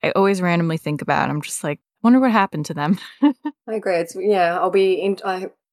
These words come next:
Speaker 2: you al-, we'll always follow this one, I think. You know, sometimes you forget about a case, but this one's always, you know, every now and then I'll just Google and make sure there's no updates that we've missed. But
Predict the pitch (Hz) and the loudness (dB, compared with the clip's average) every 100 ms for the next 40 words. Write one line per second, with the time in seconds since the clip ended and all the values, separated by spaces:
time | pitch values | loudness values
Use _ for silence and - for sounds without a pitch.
0 | _ 185 - 202 190 196 180 185 185 170 | _ -4 0 0 2 2 4 4 4 2
1 | 147 - 147 139 139 143 139 143 151 170 | -2 -6 -4 -4 -6 -10 -10 -10 -6 -6
2 | 165 170 160 165 170 180 156 147 151 147 | -6 -8 -8 -10 -10 -4 -4 0 -2 -2
3 | - 143 143 147 156 - 156 147 151 147 | -6 -8 -8 -12 -12 -8 -8 -8 -8 -4
4 | 147 143 143 147 143 165 160 143 151 147 | -4 -6 -8 -6 -4 -4 -2 -4 -4 -6
5 | 147 151 - 147 143 151 147 139 - 147 | -8 -10 -8 -6 -6 -6 -8 -10 -10 -10
6 | 147 147 139 135 - 143 143 143 147 147 | -10 -8 -8 -8 -8 -10 -10 -12 -12 -12
7 | 151 160 - _ 143 | -16 -18 -20 _ -18